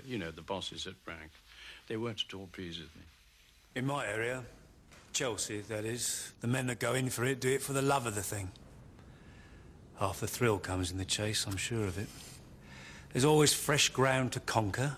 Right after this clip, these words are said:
Speaker 2: shall I say? Their parties are of a very peculiar sort, sir. And they like to meet fresh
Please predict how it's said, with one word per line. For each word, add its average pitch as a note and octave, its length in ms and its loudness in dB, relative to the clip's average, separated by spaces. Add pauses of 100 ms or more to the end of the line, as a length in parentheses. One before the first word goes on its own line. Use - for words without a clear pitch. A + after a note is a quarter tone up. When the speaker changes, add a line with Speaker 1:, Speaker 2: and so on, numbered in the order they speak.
Speaker 2:
shall B2 200 2
I A#2+ 80 2
say? C#3 240 -2 (680)
Their A2+ 140 2
parties B2 760 2
are A2+ 140 2
of G2+ 120 2
a G#2 40 4
very G#2+ 260 4
peculiar G2+ 640 2
sort, G2+ 440 2
sir. D2+ 300 -4 (840)
And G2 80 -4
they F#2+ 80 0
like G2 260 2
to - 80 -2
meet G2 240 0
fresh - 380 -2